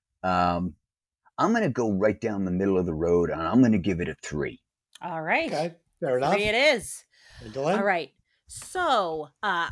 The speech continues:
Speaker 2: I echo a lot of what both of you said. First of all, I would like to point out, uh, or talk about what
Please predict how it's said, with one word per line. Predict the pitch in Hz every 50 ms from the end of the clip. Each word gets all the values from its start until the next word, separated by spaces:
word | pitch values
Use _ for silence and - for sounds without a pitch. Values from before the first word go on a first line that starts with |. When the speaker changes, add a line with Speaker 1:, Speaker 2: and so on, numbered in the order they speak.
| -
Speaker 2:
I | - 240 269 277 277 277 -
echo | 269 302 - 302 269 262
a |
lot | 262 262 254 254 262
of | 247 214
what | 240 240 -
both | - 233 220 -
of | 208
you | 214 196
said. | 175 - 175 165 -
First | - 359 392 381 -
of | 233
all, | 196 175 185 -
I | 214
would | 208 208
like | 214 208 202
to | - -
point | - 196 226 214 202 190
out, | 208 190 185 185 180 - - - 180 -
uh, | - 214 190 185 170 165 -
or | - 208 196
talk | 185 - - - 226 220 208 -
about | 196 202 190 185 - - 170
what | 165 190 185 170 160 -